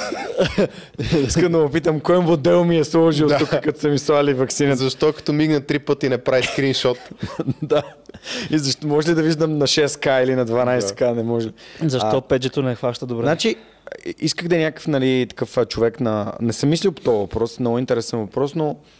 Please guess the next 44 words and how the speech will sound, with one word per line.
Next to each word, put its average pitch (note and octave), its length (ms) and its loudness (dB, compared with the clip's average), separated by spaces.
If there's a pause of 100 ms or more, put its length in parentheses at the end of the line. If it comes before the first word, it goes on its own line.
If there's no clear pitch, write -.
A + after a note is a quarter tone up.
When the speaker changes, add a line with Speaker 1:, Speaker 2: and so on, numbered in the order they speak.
(960)
Speaker 1:
тези C#3+ 160 0
са C#3+ 140 -6
много C3 200 0
хайп A2+ 300 0
в - 160 -14
момента, F#2+ 340 -6
Джеф F#2 220 -4
Безос F2+ 400 -8
и G2 340 -6
Speaker 3:
Да. G#2 360 -2
Speaker 1:
Илон, F#2+ 340 -6 (220)
а, G2+ 140 -6
Илон G2+ 200 -4
Мъск. - 260 -4 (320)
За G#2+ 120 -6
мен C3 200 0
е, E3 220 0 (120)
а, - 160 -8 (300)
а, G2+ 140 -12
Бил A2+ 220 -2
Гейтс C#3+ 300 -2
има... D3 400 0 (1040)
Той D3 200 4
е E3 40 0
човека, C#3+ 440 0
от C#3 100 -2
който C#3+ 220 0
тръгна C3 320 -2
всичко. - 440 -8 (460)
В - 60 -20
смисъл, A#2 240 -6
чисто - 300 -10
digital A2 380 -4
wise. G2 480 -4 (100)
От A2 140 -10
гледна B2 220 0
точка A#2+ 320 -4
на A#2+ 300 0
Windows A#2+ 640 0
и G#2+ 40 0
от G2 100 -8
гледна A#2 220 0
точка A#2 360 -4
на A2+ 320 0